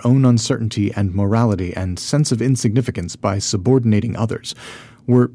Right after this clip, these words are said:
too strong for any democracy to permanently contain," end quote. This one book will not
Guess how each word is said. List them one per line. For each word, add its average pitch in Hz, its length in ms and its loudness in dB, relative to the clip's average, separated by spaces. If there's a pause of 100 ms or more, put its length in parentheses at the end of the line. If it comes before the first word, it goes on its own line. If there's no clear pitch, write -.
too 196 220 2
strong 104 500 0
for - 120 -4
any 113 200 2
democracy 104 640 -2
to 98 280 -2
permanently 101 680 0
contain," - 540 -4 (440)
end - 160 -6
quote. - 220 -8 (1500)
This 160 260 2
one 135 420 4
book 110 260 0
will 117 140 4
not 113 260 4